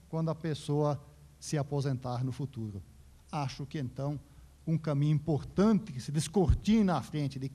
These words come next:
cada ente admini-, ah, de cada ente da federação é examinar essa possibilidade aí, que é a adoção do teto e o plano de previdência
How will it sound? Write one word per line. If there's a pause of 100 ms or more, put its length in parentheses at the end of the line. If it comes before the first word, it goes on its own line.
(120)
cada
ente
admini-,
ah,
de
cada
ente
da
federação (480)
é (140)
examinar (840)
essa
possibilidade
aí, (480)
que
é (380)
a
adoção
do
teto (1500)
e
o
plano
de (260)
previdência